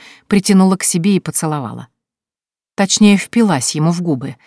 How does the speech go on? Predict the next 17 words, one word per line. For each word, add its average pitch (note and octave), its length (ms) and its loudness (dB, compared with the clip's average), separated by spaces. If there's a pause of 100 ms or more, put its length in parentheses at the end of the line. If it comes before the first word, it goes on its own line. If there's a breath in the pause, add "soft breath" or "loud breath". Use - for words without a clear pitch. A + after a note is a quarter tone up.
(240 soft breath)
наслаждаясь F3+ 720 0
и D#3 60 0
одновременно E3 560 2
не E3 140 2
позволяя E3+ 560 -2
себе E3+ 280 -4
полностью E3+ 500 -4
расслабиться. C#3+ 580 -8 (1000)
Дождалась, G3 560 0
пока D3+ 260 -4
мне D#3+ 160 0
ответят, D3+ 500 -4 (100)
так D3 180 -6
же D3+ 120 -4
жадно D#3 380 -2
и - 20 -2
страстно, C3 540 -6